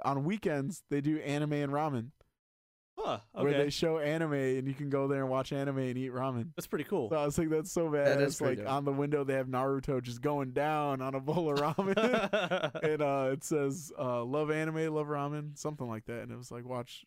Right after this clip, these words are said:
Speaker 1: or have 'em both here on weekends." But so that was really cool. Or Sundays, that's what it was, Sundays. Um, so yeah, we went there. Uh, stopped at a comic shop,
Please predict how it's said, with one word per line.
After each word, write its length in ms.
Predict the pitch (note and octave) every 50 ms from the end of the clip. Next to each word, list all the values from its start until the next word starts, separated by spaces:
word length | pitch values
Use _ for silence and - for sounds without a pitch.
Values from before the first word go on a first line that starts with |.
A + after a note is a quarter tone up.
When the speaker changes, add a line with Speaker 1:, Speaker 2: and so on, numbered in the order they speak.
| _ -
Speaker 1:
or 240 | B2 A#2+ A#2 A2+ A2+
have 200 | B2 C#3 C3 C3
'em 80 | B2+ B2
both 260 | C3+ C3 B2+ A#2+ -
here 200 | C3+ C3+ C3 B2
on 100 | A#2+ A#2+ B2
weekends." 520 | C3 B2+ B2+ B2+ B2+ B2 B2+ C#3 - - _ _ _ _ _ _ _ _ _ -
But 80 | C#3+ C3+
so 100 | D3+ D#3+
that 140 | E3 E3 D#3+
was 100 | D3+ C#3+
really 200 | D3 D3 C3+ B2+
cool. 300 | A#2 - G2 E2+ A#2 - - _ _ _ _ _ -
Or 120 | F3 E3
Sundays, 480 | - - G3 F#3+ E3 C3 A#2 A2 A2+ -
that's 200 | - B2+ B2+ -
what 100 | B2 A#2+
it 40 | A2+
was, 160 | A#2+ A#2+ A#2+
Sundays. 420 | - - B2+ B2 A#2 F2+ G#2+ - - _ _ _ _ _ _ _ _ _ _ _ _ _ _ _ _ _ _ -
Um, 560 | A#2+ B2+ B2+ B2 B2 B2 B2 B2 B2 A#2+ - -
so 160 | - - D#3+
yeah, 180 | E3 E3 D#3+
we 140 | D3+ D3 D3+
went 260 | D#3 D#3 D3+ B2+ -
there. 560 | C#3 C#3+ D3+ D#3+ E3 E3 E3 E3+ E3+ E3 E3 - _ _ _ _ _ _ _ _ _ _ _ _ _ _ - A#2
Uh, 680 | A#2+ A#2+ B2 A#2+ A#2+ A#2+ A#2+ B2 B2 B2 B2 B2 B2 A#2+ - - _ _ _ _ _ _ _ _ _ _ _ _ _ _
stopped 300 | - - F3 E3 D#3 -
at 100 | E3 C#3+
a 40 | C3+
comic 340 | - - E3 E3 D#3+ D#3+ D3
shop, 360 | - - C#3+ C3+ C3+ C#3 -